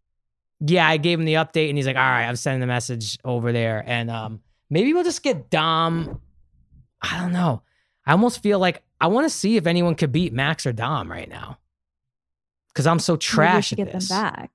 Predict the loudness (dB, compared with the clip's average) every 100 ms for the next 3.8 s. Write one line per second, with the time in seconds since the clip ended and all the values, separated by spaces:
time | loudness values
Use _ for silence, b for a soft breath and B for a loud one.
0 | _ _ _ _ _ _ _ _ _ _
1 | _ _ _ _ -4 -2 0 -2 -2 -6
2 | -4 -6 -2 0 0 0 -2 -4 -2 0
3 | 2 0 0 0 2 2 2